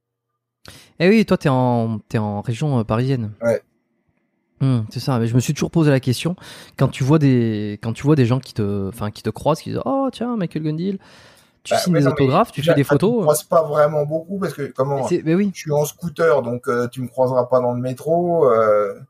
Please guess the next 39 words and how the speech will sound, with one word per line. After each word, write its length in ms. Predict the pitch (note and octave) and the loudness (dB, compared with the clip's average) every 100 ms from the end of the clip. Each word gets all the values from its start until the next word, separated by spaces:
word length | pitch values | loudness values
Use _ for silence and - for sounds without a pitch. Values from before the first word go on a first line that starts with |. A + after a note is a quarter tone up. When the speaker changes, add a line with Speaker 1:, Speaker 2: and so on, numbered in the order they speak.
| _ _ _ _ _ _ _ _ _ _ | _ _ _ _ _ _ _ _ _ _
Speaker 1:
Et 80 | C#3+ | -6
tu 100 | - | 0
Speaker 2:
Pareil, 120 | - | 2
Speaker 1:
fais 100 | - | 4
des 20 | F3 | 4
courses 220 | B3+ B2 | 2 2
Speaker 2:
quand 0 | |
je 60 | |
Speaker 1:
quand 80 | D#3 | 0
Speaker 2:
vais 60 | D3 | 2
Speaker 1:
même. 80 | C3+ | 2
Speaker 2:
faire 100 | A#2 | -2
des 100 | C3 | -10
courses, 380 | D3 D3 - | -6 -6 -2
euh, 120 | A2+ A2+ | -2 -2
j'y 180 | A#2 A#2 | -2 0
vais, 320 | B2 B2 A2 | 2 4 4
euh, 260 | G2+ G2+ - - | 2 0 -6 -14
j'essaie 380 | A#2 B2 - C3+ | -10 -8 -2 -2
d'y 140 | B2+ | 0
aller 180 | B2 C3+ | 0 0
quand 140 | B2+ A#2+ | -2 -2
il 60 | |
y 20 | |
a 40 | A#2 | -2
le 60 | |
moins 180 | A#2 A#2+ | -2 -2
de 60 | A#2+ | -4
monde 220 | A#2 A2+ | -4 -6
possible. 560 | C3+ B2+ - E3 D#3 - _ _ _ _ _ _ _ _ _ _ _ _ - _ _ _ _ _ _ - | -6 -8 -8 -10 -12 -20 _ _ _ _ _ _ _ _ _ _ _ _ -20 _ _ _ _ _ _ -12
Speaker 1:
Ouais. 460 | B2+ C#3+ B2 G#2 G#2 - _ _ _ _ _ _ | -6 -4 -4 -6 -10 -18 _ _ _ _ _ _
Speaker 2:
Donc, 300 | G2 G#2 - | -8 -8 -6
euh, 60 | - | -4
je 60 | |
Speaker 1:
C'est 80 | B2 | -4
un 40 | |
Speaker 2:
peux 120 | B2 - | -4 -4
Speaker 1:
peu, 40 | |
Speaker 2:
pas. 280 | A2+ A2 | -4 -6